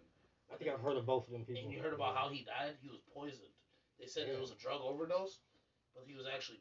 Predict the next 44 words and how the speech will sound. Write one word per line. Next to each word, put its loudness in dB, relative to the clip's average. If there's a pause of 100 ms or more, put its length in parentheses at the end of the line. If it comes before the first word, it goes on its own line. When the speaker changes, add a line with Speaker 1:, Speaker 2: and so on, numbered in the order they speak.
(100)
Speaker 2:
poisoned, -4
bro. -6 (540)
And -4
then 0
Benji, 0
too, -2
they 2
said, 6
like, -6 (560)
that -12
nigga -4 (140)
could 0
have 0
been, 0
'cause -8
he -4
was, 0 (220)
bro, 8
you 4
know 4
about 6
Benji, -4
right, -4
P? -6 (920)
Speaker 1:
I've -4
heard -2
about -2
this -8
shit, -8
but -6
you 4
don't 6
want 0
my 2
perspective -8
on -8
shit -14
like -10
that, -12
bro. -20
Speaker 2:
Huh? 0 (120)
Speaker 1:
My -4
thing -6
is, -6